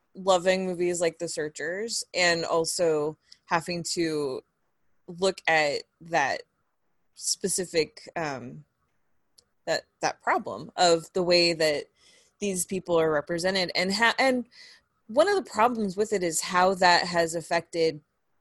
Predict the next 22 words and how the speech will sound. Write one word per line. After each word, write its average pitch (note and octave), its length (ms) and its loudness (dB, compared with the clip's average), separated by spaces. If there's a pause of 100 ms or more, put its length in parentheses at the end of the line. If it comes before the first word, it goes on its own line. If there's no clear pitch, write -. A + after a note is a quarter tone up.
(560)
the F3+ 100 2
way E3+ 160 8
a D#3+ 80 6
lot D#3 360 2
of C#3+ 260 -6
people D#3+ 600 2 (1160)
understand E3 760 -2
history G3+ 400 -2
or G#3+ 140 0
think D#3 340 -8
they G#3+ 160 -2
understand G3+ 460 -4
history, G#3 520 -6
because E3+ 680 2 (580)
the F#3+ 80 -6
movies F#3+ 880 -2
have E3 420 2 (640)
brainwashed D3+ 840 -2
people D#3 280 -4
into D#3 240 -4
believing D#3 800 -2
that, C#3 420 4